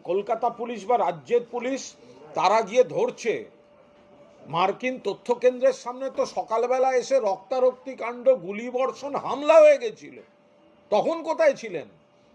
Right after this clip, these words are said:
যখন, আহ, আরডিএক্স ব্লাস্ট হয়ে গেল বউবাজারে, তখন কোথায় ছিলেন? যখন বরানগর থেকে ধরবার, এরকম অনেক ঘটনা রয়েছে। এবং কেন্দ্রের স্বরাষ্ট্র দপ্তরের রাষ্ট্রমন্ত্রী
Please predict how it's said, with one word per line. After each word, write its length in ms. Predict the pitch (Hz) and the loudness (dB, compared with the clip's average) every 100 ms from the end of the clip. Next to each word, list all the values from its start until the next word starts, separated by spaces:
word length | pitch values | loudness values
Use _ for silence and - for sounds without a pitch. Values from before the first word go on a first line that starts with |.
| _ _ | _ _
যখন, 480 | 135 185 226 269 202 | 0 0 2 -2 -4
আহ, 480 | - _ _ 160 147 - | -16 _ _ -2 -2 0
আরডিএক্স 600 | 151 170 165 254 262 - 143 - 156 147 143 147 151 - 127 | 0 0 0 0 0 -4 -20 -20 -20 -18 -16 -16 -16 -18 -6
ব্লাস্ট 420 | 147 240 247 - | 0 0 0 0
হয়ে 160 | 285 233 | 2 2
গেল 220 | 190 143 | -4 -8
বউবাজারে, 680 | 143 220 247 233 185 127 101 _ _ _ _ - | -6 -4 -2 -2 -2 -6 -12 _ _ _ _ -4
তখন 320 | 175 277 311 | 0 0 -2
কোথায় 300 | 285 311 285 | -4 2 2
ছিলেন? 360 | - 214 139 101 _ _ _ _ - | 0 -10 -10 -12 _ _ _ _ -4
যখন 300 | 180 208 247 | -2 -2 2
বরানগর 500 | 180 202 247 240 254 | 4 4 2 0 -2
থেকে 200 | 262 254 | -2 -6
ধরবার, 280 | 220 240 220 | -4 -6 -4
এরকম 320 | 226 247 254 - - | -2 -2 -4 -12 -8
অনেক 340 | 208 311 233 | -4 -2 -4
ঘটনা 400 | 170 226 240 214 | -6 -6 -4 -2
রয়েছে। 400 | 190 180 - 120 - _ _ - | -2 -4 -6 -14 -14 _ _ -8
এবং 360 | 156 226 262 - - | -2 0 0 -6 -4
কেন্দ্রের 400 | 170 185 214 220 | -4 -2 -2 -2
স্বরাষ্ট্র 480 | - 147 190 - 220 | -2 -2 -2 -6 -6
দপ্তরের 380 | 226 - 220 | -6 -4 -4
রাষ্ট্রমন্ত্রী 800 | 170 170 - 220 220 214 220 247 | -2 -4 -6 -6 -6 -8 -8 -10